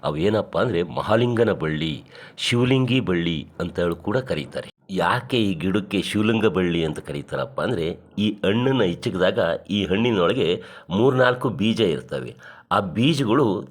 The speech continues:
ತೇಟು ಶಿವಲಿಂಗದ ಥರ ಇರ್ತವೆ ಅಂತ ಹೇಳಿ ಹೇಳ್ತಾರೆ. ಹೀಗಾಗಿ ಇದನ್ನ ಶಿವಲಿಂಗ ಬಳ್ಳಿ ಅಂತೇಳಿ ಕರೀತಾರೆ. ಈ ಬಳ್ಳಿಗೆ ಇಂಗ್ಲಿಷ್ನಲ್ಲಿ ಮಾರ್ಬಲ್ ವೈನ್ ಅಂತ ಕರೀತಾರೆ.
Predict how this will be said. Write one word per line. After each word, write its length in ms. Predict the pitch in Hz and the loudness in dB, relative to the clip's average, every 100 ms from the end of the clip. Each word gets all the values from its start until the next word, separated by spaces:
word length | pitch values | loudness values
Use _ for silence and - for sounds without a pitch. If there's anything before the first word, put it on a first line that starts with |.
| - | -10
ತೇಟು 360 | - 143 170 135 | 0 2 2 0
ಶಿವಲಿಂಗದ 560 | - 120 139 139 113 - | -2 0 0 0 -2 -2
ಥರ 120 | 95 | 0
ಇರ್ತವೆ 460 | 90 87 - 78 | 2 0 -4 -4
ಅಂತ 180 | 73 71 | -4 -4
ಹೇಳಿ 160 | 82 117 | -2 -2
ಹೇಳ್ತಾರೆ. 400 | 85 69 - 62 | -4 -6 -8 -10
ಹೀಗಾಗಿ 680 | - _ 101 101 92 87 | -14 _ -2 0 0 0
ಇದನ್ನ 240 | 78 67 135 95 - - | -4 -2 0 0 -2 -14
ಶಿವಲಿಂಗ 500 | - 123 131 156 156 | -4 0 2 2 2
ಬಳ್ಳಿ 380 | 127 98 90 82 | 2 2 0 -2
ಅಂತೇಳಿ 380 | 73 73 85 135 | -4 -4 -2 -2
ಕರೀತಾರೆ. 580 | 87 69 - - - _ _ _ _ _ | -4 -8 -10 -16 -16 _ _ _ _ _
ಈ 140 | 117 | -2
ಬಳ್ಳಿಗೆ 560 | 110 113 127 147 127 113 | 0 2 4 4 4 4
ಇಂಗ್ಲಿಷ್ನಲ್ಲಿ 720 | 101 113 127 131 110 120 95 | 4 2 0 2 2 4 2
ಮಾರ್ಬಲ್ 640 | 127 - 95 120 123 135 151 | 0 4 6 6 4 2 4
ವೈನ್ 280 | 113 117 101 | 4 4 2
ಅಂತ 200 | 92 85 | -2 -4
ಕರೀತಾರೆ. 500 | 80 73 - 90 | -6 -8 -2 0